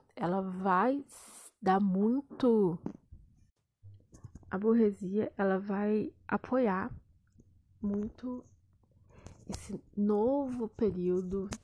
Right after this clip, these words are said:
de, que floresce com, com agora a, e é legal porque até chama o Renascimento, né? Então, tu-, tudo que vai florescer agora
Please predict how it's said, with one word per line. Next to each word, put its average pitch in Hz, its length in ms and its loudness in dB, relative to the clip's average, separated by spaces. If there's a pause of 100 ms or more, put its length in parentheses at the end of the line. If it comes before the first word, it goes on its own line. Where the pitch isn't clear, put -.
(100)
de, 180 400 -4 (1120)
que - 100 -20
floresce 180 800 -6 (1000)
com, 196 560 -4 (800)
com - 140 -6
agora 180 580 -4 (200)
a, 190 840 -4 (920)
e - 80 -2
é 262 40 0
legal 240 300 -4
porque - 180 -8
até 226 160 4
chama 202 200 -6
o - 20 -2
Renascimento, 180 540 -6
né? 190 140 -6 (380)
Então, - 220 -18 (140)
tu-, - 180 -12 (100)
tudo 226 200 -4
que - 80 -4
vai 233 100 2
florescer 208 800 -4
agora 175 480 -8